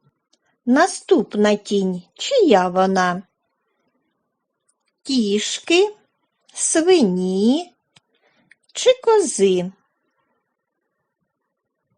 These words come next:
Правильно, це тінь кішки. А кому із тварин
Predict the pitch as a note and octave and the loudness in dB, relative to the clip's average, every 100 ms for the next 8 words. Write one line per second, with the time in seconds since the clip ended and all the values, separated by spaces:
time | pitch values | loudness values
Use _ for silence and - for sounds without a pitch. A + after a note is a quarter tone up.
0 | _ _ _ _ _ _ _ _ _ _ | _ _ _ _ _ _ _ _ _ _
1 | _ _ _ _ _ _ B2+ _ _ _ | _ _ _ _ _ _ _ _ _ _
2 | _ _ _ _ _ _ _ - D#4 D#4 | _ _ _ _ _ _ _ 0 4 4
3 | D#4 D4 C#4+ C4+ C4 B3 B3 B3+ _ - | 4 0 -2 0 2 2 0 -4 _ -6
4 | - A3 G3+ - B3 F4+ C5+ B4 - - | 0 2 2 -2 2 4 4 -2 -12 -8
5 | C4 B3 B3 - - A#3+ A3+ A3+ - _ | -2 0 -2 -4 -4 2 4 2 -6 _
6 | _ _ _ _ _ _ _ _ _ _ | _ _ _ _ _ _ _ _ _ _
7 | _ _ - A3 - C4+ C4 C4 A#3+ A#3 | _ _ -2 -2 4 6 8 8 8 6
8 | - - A#3 A#3+ B3+ G#4+ D5 | 0 2 6 6 6 2 0